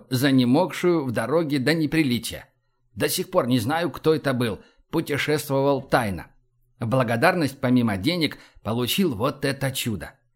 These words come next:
Не сразу, а спустя два месяца через почту,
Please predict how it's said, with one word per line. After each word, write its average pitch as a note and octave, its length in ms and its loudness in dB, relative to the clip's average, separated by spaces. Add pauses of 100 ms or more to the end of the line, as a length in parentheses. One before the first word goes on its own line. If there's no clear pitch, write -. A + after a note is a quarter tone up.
(360)
Не G3 140 4
сразу, D3+ 520 0 (160)
а A#2+ 120 -4
спустя D3 400 0
два C#3 200 0
месяца C3+ 560 0
через B2+ 300 -4
почту, D#3+ 500 -2